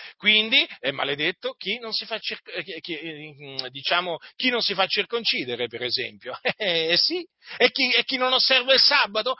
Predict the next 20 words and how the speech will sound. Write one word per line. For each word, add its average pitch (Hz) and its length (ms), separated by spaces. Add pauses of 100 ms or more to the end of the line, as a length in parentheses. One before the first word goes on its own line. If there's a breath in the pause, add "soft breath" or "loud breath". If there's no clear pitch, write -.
Eh, 269 140
certo, 285 460 (140 loud breath)
anche 285 280
quello 285 280
è 196 40
maledetto. 180 460
Ah, 226 260
ma 214 120
a - 20
voi 247 160
non 214 120
interessa 208 680
quella 147 220
maledizione. 139 720 (200 loud breath)
A 175 120
voi 294 140
interessa 240 460
solo 247 260
la 240 100
maledizione, 233 880